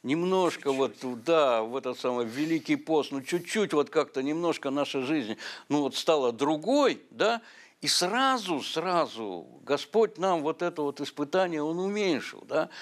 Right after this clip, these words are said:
Speaker 1: И более того, ведь вы замечаете, Он выделил Россию, да, как страну, в которой не так много всё-таки смертей. Не так много. То есть что-то, потенциал-то у нас ещё есть.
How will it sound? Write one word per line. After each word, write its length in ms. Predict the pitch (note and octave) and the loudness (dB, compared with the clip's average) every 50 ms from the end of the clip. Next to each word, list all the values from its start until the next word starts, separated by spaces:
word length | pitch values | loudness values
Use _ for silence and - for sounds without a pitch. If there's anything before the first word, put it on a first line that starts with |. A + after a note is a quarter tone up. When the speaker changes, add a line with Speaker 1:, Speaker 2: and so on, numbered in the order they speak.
| - - - - | -14 -14 -12 -4
Speaker 1:
И 100 | - A2+ | -2 -2
более 400 | G#2 A2+ E3 A3+ C4 B3 G#3 F3 C#3+ | 0 2 4 4 6 6 4 2 2
того, 280 | - C3+ A#2+ A2+ G#2+ | 0 -4 -4 -4 -4
ведь 180 | G2+ G2 G2 - | -6 -6 -8 -6
вы 100 | C3+ D3 | -6 -6
замечаете, 600 | C#3+ E3 F#3+ G#3+ B3+ B3 B3 B3+ - A2 - - G2 | -4 -4 -4 -4 -4 -2 0 0 0 0 -2 -4 -6
Он 220 | G2+ A2+ A#2 A2+ A2+ | -6 -4 -4 -4 -4
выделил 540 | G#2 A#2+ E3 G#3 G3 B3 A#3+ A3 A3+ G#3+ F#3+ | -2 0 0 0 0 -2 -2 0 2 2 2
Россию, 540 | F3+ F3+ F3 - - C#3+ G#2+ E2+ D2+ - - _ - - - - _ _ _ _ - | 0 -2 -4 -4 -4 -2 -2 -2 -4 -6 -12 _ -20 -20 -20 -20 _ _ _ _ -4
да, 260 | - A2 D3 F#3 F#3 - - - - - - _ _ - | -2 0 0 -2 -4 -12 -18 -20 -20 -20 -20 _ _ 0
как 200 | - C3+ B2+ - | 0 0 0 0
страну, 420 | - - C#3 C3 C#3 C#3+ F#3+ A3 | 0 0 2 2 2 2 0 -2
в 60 | G#3+ | -2
которой 380 | - - B2+ B2+ D#3+ D#3+ E3 D#3+ | -2 -4 -2 0 0 2 2 2
не 160 | D3+ D3 C#3 | 2 2 0
так 360 | C3+ - C3 A#2 B2+ - - | 2 2 2 4 4 2 -2
много 400 | F3 F#3+ F#3+ F#3 F#3 F#3 F3+ G3+ | -4 -4 -2 0 0 0 0 0
всё-таки 420 | F#3+ - G#3 G3+ F#3 G3+ E3+ G3 G3 | 0 2 0 0 0 -2 -4 -6 -6
смертей. 720 | - G3+ G3 G3+ G#3+ G#3 - B3 B3 A3 D3+ A2 - - _ _ _ _ _ _ _ _ _ _ _ _ _ _ _ - | -6 -4 -4 -4 -4 -2 -2 0 0 0 0 -2 -4 -8 _ _ _ _ _ _ _ _ _ _ _ _ _ _ _ -4
Не 120 | - C3+ | -2 -2
так 360 | F3 F3 G#3+ A3+ G#3+ F#3+ - - | 0 4 4 4 4 4 2 -2
много. 380 | D#3 C#3+ C3+ A2+ F#2+ D#2+ F#2+ | -8 -8 -6 -6 -6 -8 -8
То 140 | - - D3 | -6 -4 -2
есть 120 | C3+ A#2+ | -2 -2
что-то, 380 | - - - - G3+ G3 G3+ C#3+ | -2 -2 2 4 4 4 4 0
потенциал-то 840 | - - D3 D3+ - F3+ E3+ F3 - - G#3+ G#3 F#3 D#3+ - - C#3+ C#3 | -2 -2 -4 -2 -2 -4 -6 -4 0 2 4 4 4 2 0 -4 -4 -4
у 40 | C3+ | -2
нас 240 | C#3 C#3 A#2+ - - | -2 -2 -4 -4 -8
ещё 260 | A#2+ - - - C#3 | -12 -10 -6 -6 -4
есть. 420 | D3 F3+ G3+ A3+ G3+ C#3+ - - | -4 -2 -2 0 0 -2 -2 -6